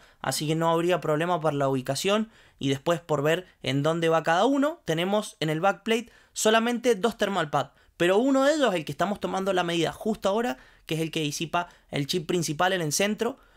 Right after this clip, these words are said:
es de tres punto cinco milímetros. ¿Cuál es el problema con esta medida? Que no es una medida convencional, no es una medida que se pueda adquirir comercialmente. Y el segundo thermal pad que vamos a medir es de dos milímetros en los mosfet. Este sí se consigue comercialmente, así que no sería un problema.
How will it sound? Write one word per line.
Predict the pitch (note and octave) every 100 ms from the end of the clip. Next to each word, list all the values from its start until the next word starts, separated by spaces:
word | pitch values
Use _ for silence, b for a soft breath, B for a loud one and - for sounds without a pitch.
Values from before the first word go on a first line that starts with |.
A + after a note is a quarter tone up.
| b
es | - G3 - -
de | - E3
tres | D3+ - A#3
punto | - A3+ G3+
cinco | F#3+ - F#3 F3+
milímetros. | E3 D#3+ C#3+ C3+ - - b b b
¿Cuál | - B3+
es | A#3+
el | A3
problema | G3+ G#3+ A#3
con | G#3+ A3
esta | A3 A3
medida? | G#3+ A#3+ C#4+ b b
Que | - F3+
no | A3+
es |
una | B3 B3
medida | G#3+ G#3+ B3
convencional, | - G#3+ G#3 G3+ A3+ D#4+ E4+ b b -
no | F#3
es |
una | F#3+ G3
medida | F#3+ F#3 G#3
que | F#3
se | F3+
pueda | E3 G#3
adquirir | - F#3+ G3+
comercialmente. | G3 F#3+ F#3 E3+ C#3 A#2+ - b b b b -
Y | F3+
el | G3
segundo | A#3 B3 D4+ C#4+
thermal | C#4 C4+ C4+
pad | A3 C4+
que | D3+ E3+
vamos | F#3 G#3
a | G#3+
medir | A3+ A#3+ C#4 b b _
es | G#3 A#3
de | G#3+ A#3 -
dos | - F3+ A3+
milímetros | A3 A3+ B3+ B3+ B3
en | G#3+
los | F#3
mosfet. | D#3+ C#3+ C#3 C3 b b b
Este | - A3 B3
sí | A#3+ A3
se | F#3
consigue | G3 F3+ G3+ G3
comercialmente, | G3 F#3 G3+ A3+ C#4+
así | C#4 F#3
que | F3
no | E3
sería | D#3+ D#3+
un | D#3+
problema. | C#3+ C3 A#2+ C#3